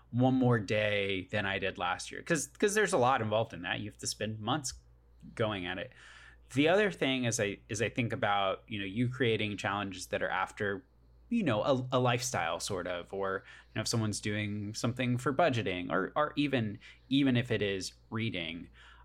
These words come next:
I think another aspect of creating these challenges, we started with summer reading, which is a high school thing. One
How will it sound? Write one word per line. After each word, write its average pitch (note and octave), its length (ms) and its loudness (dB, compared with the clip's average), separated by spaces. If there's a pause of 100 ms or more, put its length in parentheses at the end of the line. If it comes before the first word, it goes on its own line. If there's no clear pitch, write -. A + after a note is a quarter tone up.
(540)
I C3+ 100 2
think D#3+ 380 0
another D3 400 4
aspect A#2 500 -2
of G#2 140 -2
creating G2+ 360 -2
these F#2+ 160 -6
challenges, G#2+ 580 -2
we F#2+ 160 -8 (100)
started G2+ 420 -2
with G2+ 120 -6 (100)
summer E3+ 260 0
reading, F2 320 -8
which - 180 -12
is - 160 -6
a - 60 -12
high B2 160 -2
school F#2 300 -4
thing. E2+ 340 -10 (580)
One C#3+ 760 2